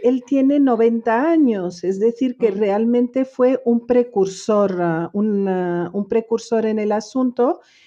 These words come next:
Speaker 1: Eh, mi mamá también es médico y,
Speaker 2: Ujú.
Speaker 1: de hecho, fue alumna suya, fue así como se conocieron en la universidad.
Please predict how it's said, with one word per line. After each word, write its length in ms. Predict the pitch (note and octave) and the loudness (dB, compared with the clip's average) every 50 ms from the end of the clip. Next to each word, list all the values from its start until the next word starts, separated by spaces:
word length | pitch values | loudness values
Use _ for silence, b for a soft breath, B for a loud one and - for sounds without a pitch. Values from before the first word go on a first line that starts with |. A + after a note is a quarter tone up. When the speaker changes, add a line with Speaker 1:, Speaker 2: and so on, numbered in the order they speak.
| b b b b b b _ | b b b b b b _
Speaker 1:
Eh, 480 | - A#3 A#3 A3+ A3 A3 G#3+ A3 A3 - - | 0 2 4 4 4 4 2 2 0 0 0
mi 160 | B3 B3 A#3+ | 2 2 4
mamá 380 | A#3 A#3 A3+ A#3 B3+ C#4 C#4+ - | 2 2 2 2 2 2 0 0
también 420 | D4 C4+ B3+ A#3+ B3 B3+ B3+ B3+ | 0 0 0 2 2 2 2 2
es 180 | B3 A#3+ B3 B3+ | 2 0 0 0
médico 680 | C4 C#4 C#4 B3+ B3 A#3+ - - A3+ B3+ F#4 - - _ _ _ _ _ _ _ _ _ _ _ | 2 2 2 2 -2 -4 -4 -2 -2 -2 -2 -4 -8 _ _ _ _ _ _ _ _ _ _ _
y, 340 | - A#3 A3+ G#3+ G#3 G#3 G3+ | -2 0 0 0 0 0 0
Speaker 2:
Ujú. 40 | F3+ | 0
Speaker 1:
de 120 | G#3 G3 | 0 0
hecho, 260 | G3+ G3 - B3 A#3+ | 0 0 0 0 0
fue 180 | A#3+ A#3+ B3 A3+ | 0 2 0 0
alumna 400 | G#3 G#3+ G#3+ G#3+ G#3+ G#3 G3 G3 | 2 2 0 0 0 -2 -2 -4
suya, 440 | G3 - - C4 A#3+ A3+ G#3+ A#3+ - | -4 -4 -4 -2 0 0 0 0 -2
fue 140 | - A#3 G3+ | -2 -4 -4
así 180 | - - G3+ F#3+ | -4 -4 -6 -6
como 240 | - F#3+ F#3 F#3 | -4 -4 -4 -4
se 180 | F#3+ F#3+ F#3+ F3 | -4 -6 -8 -6
conocieron 720 | - F#3 F3 F3 F3 F3+ F3 - A#3+ A#3 A3 G#3 A#3 B3 | -4 -4 -2 -2 -4 -4 -2 -2 -2 -2 0 -2 -2 -2
en 140 | A3 F#3 F3+ | -2 -2 -2
la 80 | F3 E3+ | -2 -2
universidad. 800 | E3 E3+ E3+ E3+ D#3+ D#3+ D#3+ - - F#3 F3+ G#3+ A#3+ B3 C#4 | -2 -2 -2 -2 -2 -4 -6 -6 -6 -4 -4 -2 -2 -2 -4